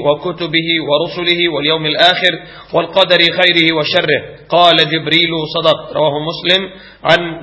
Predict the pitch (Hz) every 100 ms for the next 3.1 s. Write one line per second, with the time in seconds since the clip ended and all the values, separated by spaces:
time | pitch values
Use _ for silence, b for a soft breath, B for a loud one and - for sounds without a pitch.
0 | 160 185 180 165 - 170 165 165 - 165
1 | 185 180 185 175 180 175 - B B -
2 | 160 170 160 165 165 165 156 160 165 156
3 | 135